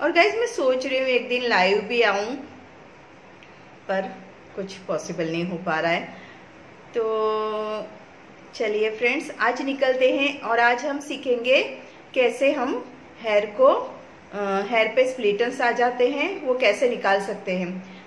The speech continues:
और बहुत बड़ी गलत बात है गाइस, जिस तरह से हेयर पे इस तरह से स्प्लिट एंड्स आ जाते हैं ना नीचे, तो हर कोई क्या करता है, ट्रेन में बैठा रहेगा कोई भी, तो एक एक बाल को ना ऐसे करके दो बाल बनाते रहते हैं, तोड़ते रहते हैं।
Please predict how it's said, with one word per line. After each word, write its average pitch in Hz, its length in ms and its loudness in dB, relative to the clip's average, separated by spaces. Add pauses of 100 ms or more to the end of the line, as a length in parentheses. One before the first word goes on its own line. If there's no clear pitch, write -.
(120)
और 320 260 2
बहुत 202 460 0
बड़ी 240 340 2
गलत 247 480 2
बात 196 260 4
है 185 60 -4
गाइस, 175 280 0 (160)
जिस 269 240 -6
तरह 294 180 6
से 311 140 -6
हेयर 220 320 0
पे 254 60 2
इस 254 200 -2
तरह 269 160 0
से 311 140 -4
स्प्लिट 208 380 -4
एंड्स 240 200 2
आ 262 80 4
जाते 247 320 2
हैं 269 60 2
ना 330 100 0
नीचे, 302 380 -2 (380)
तो 294 60 2
हर 277 180 2
कोई 294 220 2
क्या 294 200 0
करता 294 260 0
है, 311 120 0
ट्रेन 233 280 4
में 247 140 0
बैठा 247 300 2
रहेगा 254 400 2
कोई 233 220 2
भी, 254 120 -6 (380)
तो 294 80 4
एक 269 280 6
एक 302 180 2
बाल 285 220 4
को 294 140 4
ना 349 120 2
ऐसे 294 680 6
करके 277 380 2
दो 233 300 8
बाल 220 260 6
बनाते 185 460 0
रहते 180 260 0
हैं, 180 120 -2
तोड़ते 185 420 0
रहते 180 220 0
हैं। - 280 -10